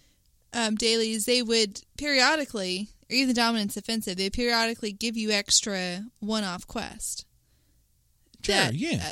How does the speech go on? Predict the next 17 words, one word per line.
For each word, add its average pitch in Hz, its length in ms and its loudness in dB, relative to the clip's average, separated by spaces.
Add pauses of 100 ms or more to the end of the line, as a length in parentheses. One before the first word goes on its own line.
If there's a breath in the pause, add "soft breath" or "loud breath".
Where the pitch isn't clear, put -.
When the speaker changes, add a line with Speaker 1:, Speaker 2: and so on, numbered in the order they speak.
Speaker 1:
that 214 160 -2
moved 220 300 0
the 196 60 -2
storyline 190 680 -2
along, 202 640 -4
but 214 180 0
it 208 200 0 (680 soft breath)
wasn't 226 340 2
like 208 220 -4
you 220 140 -2
had 226 220 0
to 202 40 -6
do 214 120 -2
that 190 200 -4
before 196 300 -6
you 190 160 -4
did 180 420 -6